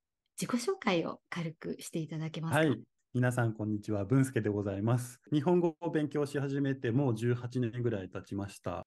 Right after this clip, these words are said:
Speaker 2: で、大学でずっと専攻していて、この前、あの、博士課程、博論を出して、えー、無事に卒業できたので、えー、今もう、えー、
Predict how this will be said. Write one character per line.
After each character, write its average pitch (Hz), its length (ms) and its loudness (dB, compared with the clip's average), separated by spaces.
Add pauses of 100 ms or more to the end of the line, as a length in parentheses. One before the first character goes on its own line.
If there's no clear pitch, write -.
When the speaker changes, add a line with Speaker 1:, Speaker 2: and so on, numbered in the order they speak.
Speaker 2:
で、 135 80 2
大 120 260 4
学 123 200 4
で 120 100 4
ず 113 120 0
っ - 20 -
と 113 120 -6
専 107 220 -2
攻 107 220 -2
し - 80 -12
て 101 180 -4
い 98 60 -6
て、 135 480 -2
こ - 140 -2
の 127 100 4
前、 117 320 4 (240)
あ 101 240 -4
の、 92 560 -6 (260)
博 - 320 -2
士 120 140 4
課 113 120 4
程、 101 140 0 (600)
博 120 240 4
論 110 220 8
を 107 60 6
出 123 140 4
し - 140 -4
て、 110 320 2 (540)
え 95 580 -4
ー、 - 20 -4
無 113 100 6
事 113 120 6
に 110 100 8
卒 110 300 0
業 107 180 4
で 101 120 2
き - 100 -14
た 95 100 -6
の 98 140 -6
で、 127 360 4 (720)
え 98 340 -2
ー、 113 80 0
今 101 260 4
も 104 360 2 (560)
う、 147 60 -10
え 98 300 -6
ー、 107 40 -8